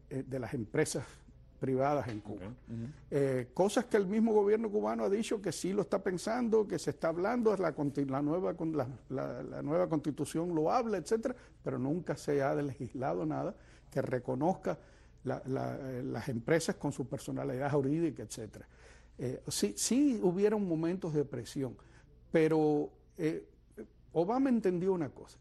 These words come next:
Speaker 1: que lo importante para Cuba no era presionar, sino es crear un espacio de distensión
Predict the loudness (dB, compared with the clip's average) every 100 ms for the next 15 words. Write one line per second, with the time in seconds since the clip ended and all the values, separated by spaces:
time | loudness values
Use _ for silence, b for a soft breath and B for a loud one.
0 | -6 -2 -2 -2 -4 -2 0 0 0 -4
1 | -2 0 0 0 -2 -2 -2 -4 -6 -8
2 | -6 -8 -12 -20 b b -6 -2 -2 -4
3 | -4 -2 0 -2 -2 -2 -4 -6 -4 -4
4 | -2 -4 -2 -2 -4 -4 -4 -4 -2 -2
5 | -2